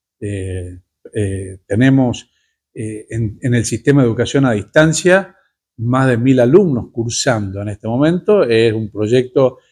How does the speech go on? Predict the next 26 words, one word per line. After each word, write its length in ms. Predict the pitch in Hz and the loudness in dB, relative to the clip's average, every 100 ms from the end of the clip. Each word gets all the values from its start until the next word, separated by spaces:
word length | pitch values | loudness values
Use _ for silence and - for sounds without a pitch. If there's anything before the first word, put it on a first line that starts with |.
| _ _ | _ _
que 100 | - | -12
se 140 | 104 113 | -4 -2
hizo 180 | 113 120 | 0 0
realidad 680 | 110 110 120 135 185 208 _ _ _ _ _ _ _ _ | 0 2 4 4 4 -2 _ _ _ _ _ _ _ _
y 120 | 113 | -8
que 120 | - | -8
está 520 | 110 127 127 120 107 - | 0 4 4 4 2 -4
trabajando 840 | 98 107 - 143 147 151 170 175 | -4 -4 2 2 2 2 2 4
y 460 | 123 117 165 175 127 | 2 0 0 -2 -4
en 220 | 120 120 | -6 -6
pleno 240 | - 139 120 | -2 -2 -2
crecimiento. 540 | 107 - 104 95 _ _ _ _ _ _ - | -8 -8 -12 -14 _ _ _ _ _ _ -8
Mayor 480 | 110 123 143 156 | 0 4 6 6
crecimiento 1040 | 151 131 - 143 147 143 110 101 - 107 120 | 4 -2 0 0 2 2 0 -6 -4 -4 -4
en 480 | 117 107 98 92 - _ _ | -6 -6 -6 -8 -16 _ _
online 760 | 120 123 131 160 190 247 285 254 _ _ _ _ | -2 2 4 4 4 0 -4 -12 _ _ _ _
que 280 | _ 113 135 | _ 2 4
lo 120 | 160 | 4
que 120 | 151 104 | 2 -2
nosotros, 540 | 107 120 110 110 98 _ _ _ | -4 -4 -2 -4 -4 _ _ _
eh, 440 | 110 107 101 98 - | -12 -10 -10 -12 -12
eh, 220 | 107 98 _ | -10 -12 _
pensábamos 800 | 110 - 98 73 - _ _ _ | -2 0 -4 -6 -16 _ _ _
cuando 240 | 110 101 | 2 4
proyectamos 580 | 110 104 101 113 107 95 | 6 6 6 4 4 4
esto. 280 | 90 - | 0 -8